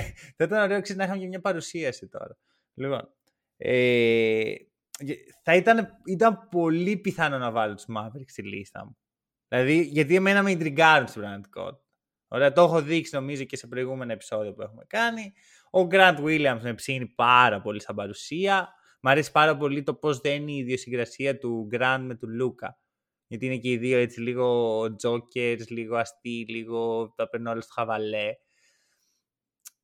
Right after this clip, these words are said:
Δεν μπορώ, ρε εσύ, δεν μπο-, δεν τον εμπιστεύομαι τον Kyrie.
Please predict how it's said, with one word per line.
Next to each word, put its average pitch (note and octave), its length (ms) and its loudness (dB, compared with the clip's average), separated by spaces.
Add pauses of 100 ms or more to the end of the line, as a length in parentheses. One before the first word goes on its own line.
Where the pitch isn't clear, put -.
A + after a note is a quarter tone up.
(320)
Δεν D#3 280 0
μπορώ, A2 540 -6
ρε G2 60 -18
εσύ, G#2+ 240 -16
δεν D3+ 160 -8
μπο-, C#3+ 180 -4
δεν D#3 180 -6
τον D#3 120 -6
εμπιστεύομαι G#2 640 -10
τον G2 160 -12
Kyrie. A2+ 320 -18